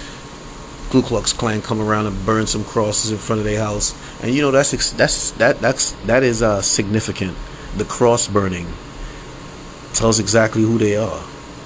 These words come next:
You know what I'm saying? Yeah, anti,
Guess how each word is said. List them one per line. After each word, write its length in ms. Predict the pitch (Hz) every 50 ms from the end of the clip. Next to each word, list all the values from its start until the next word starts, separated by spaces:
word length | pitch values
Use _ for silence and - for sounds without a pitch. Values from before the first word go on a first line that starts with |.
| - - - -
You 100 | 104 98
know 20 | 95
what 60 | 101
I'm 60 | 104
saying? 360 | - - 120 113 117 123 127 117 - - - - - - - - - - - -
Yeah, 280 | 117 113 113 101 92 87 - - - -
anti, 460 | - 110 113 113 - - 117 113 110